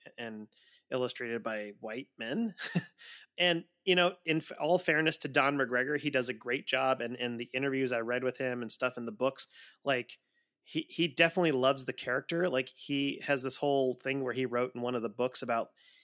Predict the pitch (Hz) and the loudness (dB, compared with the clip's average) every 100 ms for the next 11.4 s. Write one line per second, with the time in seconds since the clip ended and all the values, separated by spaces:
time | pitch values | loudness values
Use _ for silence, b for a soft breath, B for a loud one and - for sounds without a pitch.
0 | b _ 185 247 180 139 123 113 - _ | b _ -2 0 2 4 2 -2 -8 _
1 | _ _ _ 123 131 135 147 143 139 - | _ _ _ -4 -2 2 2 0 -2 -8
2 | _ _ _ 143 - 139 135 131 - 127 | _ _ _ -8 -4 -2 0 -2 -2 0
3 | 151 185 185 175 - 143 139 - 135 127 | 2 4 2 0 -2 -4 -4 -4 -6 2
4 | 139 151 147 - 123 143 143 135 127 - | 2 2 -2 -8 -4 0 0 0 -2 -4
5 | 117 113 123 170 165 - 123 135 147 - | -4 -4 0 0 0 -4 -4 -2 -2 -4
6 | - 123 117 117 117 113 110 110 87 - | -2 -2 0 2 2 0 -4 -4 -6 -12
7 | 104 87 80 - - B B B B 123 | -14 -14 -16 -14 -14 B B B B -4
8 | 120 120 - 135 127 113 139 135 - - | -4 -6 -4 0 0 0 0 0 0 4
9 | 160 143 - 151 156 127 175 208 190 151 | 4 2 -4 -2 -2 0 -2 0 -2 -2
10 | - 143 143 - - _ _ _ _ 120 | 0 4 4 2 -12 _ _ _ _ -2
11 | 131 143 139 | 0 0 0